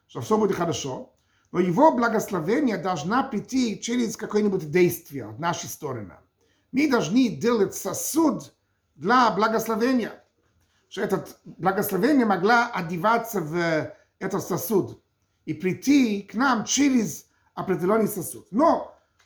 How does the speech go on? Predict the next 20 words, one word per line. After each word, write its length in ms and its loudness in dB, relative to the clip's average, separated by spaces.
нужно 320 -2
знать, 520 0
что 240 -12
это 240 0
только 280 0
сосуд. 540 -8
Это 120 -8
только 300 6
сосуд, 720 -2
и 80 -2
это 240 2
не 180 4
причина, 600 0
почему 840 -2
у 100 -8
нас 260 0
есть 120 0
это, 220 -4
это 180 -8
благословение. 720 -4